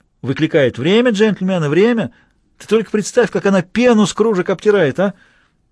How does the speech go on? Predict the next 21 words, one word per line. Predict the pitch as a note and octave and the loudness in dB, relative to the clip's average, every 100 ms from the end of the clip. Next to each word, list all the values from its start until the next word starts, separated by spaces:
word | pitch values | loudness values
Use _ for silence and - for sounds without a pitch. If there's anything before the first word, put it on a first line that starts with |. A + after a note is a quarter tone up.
| _ | _
Он | A#2+ C#3 | -4 -2
погрузился | B2 A2+ A#2+ A2+ C#3+ - B2+ | -2 -2 -2 -2 -4 -2 -4
в | A2 | -4
экстатическое | - B2 - A2 - A#2+ | -6 -8 -8 -12 -8 -2
молчание | A2 A2 D3+ D3+ C3+ A2+ - _ _ _ _ _ - | -2 -2 -2 0 -2 -4 -10 _ _ _ _ _ -4
и | |
не | A2 | -2
произнёс | A#2 B2+ B2 C3 G2+ | 0 0 0 -2 -4
больше | B2 - | -4 -4
ни | A#2 | -4
слова, | A2 D#3 E3 | -2 -2 -2
пока | A#2+ A2 A2 | -4 -6 -6
Сэм | - D3 | -6 -6
провожал | B2+ A2 A2 C3 | -4 -4 -4 -4
его | A#2+ A#2 | -4 -6
через | - A2+ | -6 -6
чёрный | - B2 A2 | -6 -6 -4
ход | G#2+ B2 G#2 | -4 -6 -6
Сан-Рафаэля | A2+ G2+ G2 A#2+ C#3 | -6 -6 -4 -4 -2
на | A2+ A2+ | -2 -4
кухню. | A2+ - E2 | -8 -10 -14